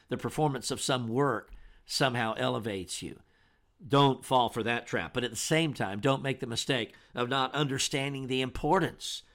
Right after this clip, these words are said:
of knowing his name. This is part of Psalm ninety-one. And it goes on to say, "With long life will I satisfy him and show him my salvation."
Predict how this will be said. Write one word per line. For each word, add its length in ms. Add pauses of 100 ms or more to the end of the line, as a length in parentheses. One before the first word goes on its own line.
(160)
of 220
knowing 380
his 280
name. 360
This 180
is 80
part 260
of 100
Psalm 280
ninety-one. 720 (460)
And 160
it 100
goes 240
on 160
to 80
say, 480 (1800)
"With 220
long 400
life 720 (480)
will 160
I 160
satisfy 800
him 340 (300)
and 200
show 440
him 400 (340)
my 300
salvation." 640